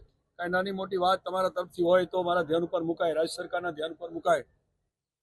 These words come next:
એના ભાવથી આજે આપણે મળ્યા છીએ. એટલે વિશેષ તો કાંઈ નહીં કહેતા, તમારા તરફથી કાંઈ હોય તો આપ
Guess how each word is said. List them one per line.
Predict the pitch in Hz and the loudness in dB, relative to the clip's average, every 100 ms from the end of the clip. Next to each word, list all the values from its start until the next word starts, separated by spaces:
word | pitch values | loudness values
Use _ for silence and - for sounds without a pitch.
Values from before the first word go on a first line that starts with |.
| _ _ - | _ _ -2
એના | 202 226 | 4 6
ભાવથી | 180 190 208 208 196 | 8 6 6 4 4
આજે | 180 185 | 4 2
આપણે | 175 185 | 0 0
મળ્યા | 165 185 196 | 0 4 4
છીએ. | - 175 | 2 -4
એટલે | 165 175 | -2 -4
વિશેષ | 156 - 190 185 202 202 | -4 -4 -4 -4 -4 -4
તો | 202 202 | -2 0
કાંઈ | 190 | 0
નહીં | 185 196 | -2 -4
કહેતા, | 185 185 170 - _ _ _ _ | -2 2 0 -2 _ _ _ _
તમારા | 156 190 185 | -2 2 2
તરફથી | 190 180 185 | 0 -4 -4
કાંઈ | 180 180 | -2 2
હોય | 170 180 | 4 2
તો | 175 175 151 - _ _ _ _ _ _ _ - | 2 2 0 -2 _ _ _ _ _ _ _ -6
આપ | 156 170 | 0 0